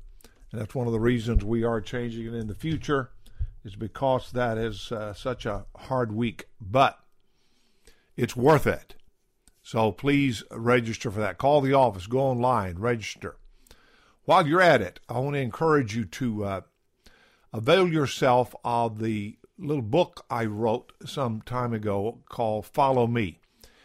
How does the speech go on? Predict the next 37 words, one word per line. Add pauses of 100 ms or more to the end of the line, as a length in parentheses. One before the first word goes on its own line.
(260)
It
was,
it's
written
to
get
people
started
in
the
Christian
faith,
but
it's (100)
excellent
study
on (320)
just
what
are
the
basics
of
the
Christian
faith. (840)
What
does
it
mean
to
follow
Jesus
as
it
relates
to